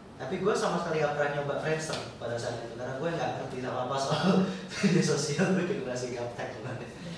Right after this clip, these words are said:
Dan, eh, gue baru mulai masuk ke situ ketika Facebook awal-awal dua ribu delapan, dua ribu sembilan, dan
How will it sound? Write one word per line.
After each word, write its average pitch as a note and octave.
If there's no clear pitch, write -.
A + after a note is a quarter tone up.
Dan, A#2+
eh, B2
gue -
baru C#3
mulai -
masuk B2+
ke -
situ B2
ketika B2
Facebook B2+
awal-awal A2+
dua G#2+
ribu G#2
delapan, G2+
dua G2+
ribu G2+
sembilan, G#2+
dan G2+